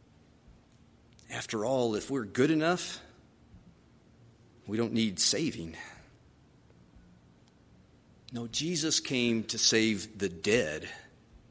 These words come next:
And we were all dead in our sins. Paul puts the good news this way in Ephesians chapter two. He says, "You were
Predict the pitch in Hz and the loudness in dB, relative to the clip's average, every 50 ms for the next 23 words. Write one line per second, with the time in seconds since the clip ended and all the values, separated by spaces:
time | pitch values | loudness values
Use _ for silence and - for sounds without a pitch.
0 | - _ _ _ - - - _ - - - - - _ _ - - - - - | -20 _ _ _ -20 -20 -20 _ -20 -20 -20 -20 -20 _ _ -20 -20 -20 -20 -20
1 | - - - - 123 127 127 180 196 170 147 123 - - - 147 170 180 180 170 | -20 -20 -12 -4 -2 2 2 4 4 6 4 4 4 2 2 4 6 8 8 8
2 | 143 120 92 82 - - - 107 101 92 87 87 82 85 - - 110 101 92 87 | 8 8 4 0 -8 -8 0 2 2 2 2 0 -4 -6 -8 -6 -6 -4 -2 2
3 | - - - 95 85 80 78 80 - - - - - - - - - - - - | 4 4 4 4 0 -4 -8 -12 -6 -4 -4 -4 -4 -8 -16 -20 -20 -20 -20 -20
4 | - - - - - - - - _ _ - - _ - - _ - - - - | -20 -20 -20 -20 -20 -20 -20 -20 _ _ -20 -20 _ -20 -20 _ -20 -20 -14 0
5 | - 156 151 147 - 160 143 - - - 123 113 107 - 147 147 127 120 123 131 | 4 4 4 6 4 4 4 4 6 6 4 2 4 4 2 4 6 6 6 6
6 | 127 120 113 - - 123 127 - - - 113 107 101 101 101 98 95 - 131 131 | 6 6 4 2 2 4 6 6 6 6 6 4 4 4 2 0 0 4 4 6
7 | 120 - - 101 95 - - - - 107 - - 101 87 - - - 98 85 82 | 6 6 2 0 -2 0 0 2 2 2 2 2 -6 -2 -2 0 0 0 -2 -4
8 | 78 73 - - - - - - - - - - - - _ - - - - - | -6 -10 -16 -20 -20 -20 -20 -20 -20 -20 -20 -20 -20 -20 _ -20 -20 -20 -20 -20
9 | - - - - - - - - _ - _ 135 - - 156 135 107 110 170 185 | -20 -20 -20 -20 -20 -20 -20 -20 _ -16 _ -4 0 2 4 4 4 4 2 4
10 | 165 143 123 120 | 6 6 6 6